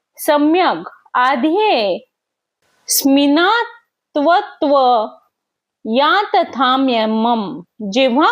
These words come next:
मन आत्मज्ञानामध्ये स्थिर होते, तेव्हा ते समाधीस्थ आहे असे म्हटले जाते. भौतिक इंद्रिय तृप्तीत स्वारस्य असणाऱ्या तसेच अशा क्षणभंगूर गोष्टींनी मोहग्रस्त झालेल्या लोकांना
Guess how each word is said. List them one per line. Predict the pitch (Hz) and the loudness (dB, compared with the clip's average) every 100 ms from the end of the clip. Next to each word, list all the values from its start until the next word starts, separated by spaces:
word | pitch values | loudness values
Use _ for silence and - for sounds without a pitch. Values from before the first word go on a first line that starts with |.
| 466 | 0
मन | 403 302 | 0 0
आत्मज्ञानामध्ये | 294 262 262 392 453 370 220 208 285 359 302 453 494 | -2 -6 -4 -4 0 0 0 -2 0 0 2 0 0
स्थिर | 427 277 254 | 0 0 0
होते, | 226 - 165 135 - _ _ _ - | -2 -2 -4 -4 -12 _ _ _ -4
तेव्हा | 320 330 453 | 0 2 0
ते | 440 392 | 0 -2
समाधीस्थ | 370 247 247 302 311 311 - 440 | -2 0 0 0 0 -2 -2 0
आहे | 277 240 247 240 | 2 0 0 0
असे | 202 - 359 | -2 -2 0
म्हटले | 359 262 247 190 | 0 -2 -2 -2
जाते. | 185 175 170 151 - _ _ _ _ 208 | 0 -2 -4 -8 -10 _ _ _ _ -2
भौतिक | 311 302 392 427 - | 0 0 0 0 0
इंद्रिय | 285 339 392 427 | 0 0 2 0
तृप्तीत | 302 339 - 349 349 - | 0 -2 -2 -2 -2 -2
स्वारस्य | - 220 202 269 - 392 | -2 0 2 0 -2 0
असणाऱ्या | 349 - 285 277 294 220 202 - _ _ _ | 0 0 0 0 0 -2 -6 -14 _ _ _
तसेच | 302 330 440 427 | -2 2 0 2
अशा | 349 359 339 | 0 0 -2
क्षणभंगूर | 339 320 359 440 370 339 302 359 | 0 0 0 0 2 2 2 0
गोष्टींनी | 320 233 - 311 302 320 | 2 0 0 0 2 2
मोहग्रस्त | 285 269 277 349 370 370 370 415 | 2 2 0 0 0 -2 -2 -2
झालेल्या | 349 294 214 254 269 | 0 0 0 0 0
लोकांना | 269 226 190 294 392 381 208 | 0 -2 -2 -2 0 -2 -2